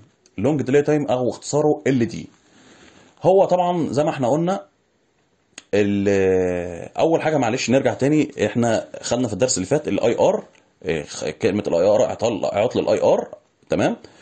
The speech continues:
آه، هو ده ايه؟ ادي الكلمه عشان تبقى عارفين، عشان احنا هنمر على اي ار والاي جي وحاجة، وحاجات كتير في، معانا في الدرس دوت ان شاء الله، تمام؟ نرجع تاني في الم-، في ال-، الظبطه التانيه او الخط التاني. احنا المره اللي فاتت خدنا الخط دوت، ناخد الخط دوت. الخط ده الخاص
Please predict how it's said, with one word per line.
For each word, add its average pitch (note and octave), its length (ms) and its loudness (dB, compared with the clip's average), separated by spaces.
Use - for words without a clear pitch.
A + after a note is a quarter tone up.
آه، - 80 0
هو G2 220 2
ده G2 80 0
ايه؟ - 140 2
ادي A2+ 100 0
الكلمه A#2+ 320 -2
عشان F#2+ 220 -4
تبقى D2+ 180 -2
عارفين، C3 340 -4
عشان G2 220 -6
احنا F#2 460 -2
هنمر F#2+ 400 0
على F2+ 160 0
اي E2 120 0
ار D3 420 2
والاي G2+ 400 0
جي A#2+ 300 -6
وحاجة، C3 440 -2
وحاجات - 220 -8
كتير - 260 -4
في، - 160 -12
معانا F2+ 160 -4
في - 80 -16
الدرس E2+ 300 -4
دوت - 200 -12
ان - 60 -14
شاء - 160 -10
الله، - 120 -20
تمام؟ A#2 280 -2
نرجع G#2+ 300 0
تاني A2 440 -2
في - 140 -4
الم-، F2+ 240 0
في - 100 -6
ال-، E2+ 280 -4
الظبطه F2+ 320 -4
التانيه A2+ 260 -2
او F#2+ 140 2
الخط - 260 -2
التاني. A2+ 320 -2
احنا F#2 160 -4
المره F#2 160 -2
اللي F#2+ 120 -2
فاتت - 60 -16
خدنا F#2+ 220 -4
الخط - 320 -6
دوت، A2 340 -2
ناخد G#2 260 -2
الخط - 320 -6
دوت. B2+ 280 0
الخط A2 320 -4
ده B2+ 200 0
الخاص - 520 -4